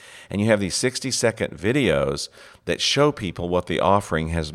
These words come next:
recently accomplished in the church. And you can also then use more professionally made videos related to missions, particularly missions that you support in our denomination or in other ways,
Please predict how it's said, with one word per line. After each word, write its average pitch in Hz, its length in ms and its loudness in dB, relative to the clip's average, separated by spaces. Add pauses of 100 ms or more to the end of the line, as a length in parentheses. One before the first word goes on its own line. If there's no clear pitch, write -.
(140)
recently 87 480 -2
accomplished 85 600 -2
in 71 100 -4
the 73 80 -6
church. - 480 -2 (600)
And 104 100 2
you 117 80 6
can 117 140 8
also 139 320 10
then 101 240 0
use 92 280 -2
more 85 200 -4
professionally 95 640 0
made 76 260 0
videos 76 460 -2
related 78 380 -2
to 76 100 -12
missions, 80 480 -6
particularly 82 540 -8
missions 78 600 -6
that 80 140 -4
you 80 120 -6
support - 540 0
in 76 100 -8
our 71 140 -4
denomination 71 720 -6
or 76 100 -6
in 69 80 -8
other 76 180 -6
ways, 85 360 0